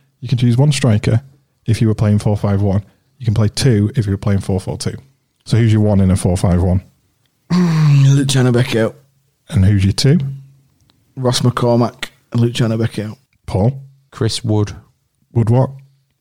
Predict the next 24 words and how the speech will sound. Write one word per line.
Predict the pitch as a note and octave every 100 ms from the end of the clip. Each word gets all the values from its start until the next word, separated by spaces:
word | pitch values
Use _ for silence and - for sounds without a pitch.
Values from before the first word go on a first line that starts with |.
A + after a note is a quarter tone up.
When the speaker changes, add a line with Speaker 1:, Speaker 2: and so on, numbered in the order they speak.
| _ _ -
Speaker 3:
Get | G#2
in | F2+
my | G#2 G#2
team. | G2+ A2 G#2+ G2+ _ _ _ _
Speaker 2:
I've | C#3
left | E3 -
Jermaine | C3+ A#2+
Beckford | G#2+ C#3 -
out. | C3
I | A#2+
feel | A#2+
sick. | A#2 D#3 D3+ - -
Speaker 1:
And | A2+
where | A#2
would, | A#2 A#2+
who | A#2 B2
would | B2
play | B2+ A#2
alongside | A#2 A#2+ C3 A#2+
him | A#2
in | A#2+
a | A#2
two? | - C#3 C3+ - - _ _ _
Speaker 3:
McCormack. | G#2+ - A2+ A2 G#2+ G2+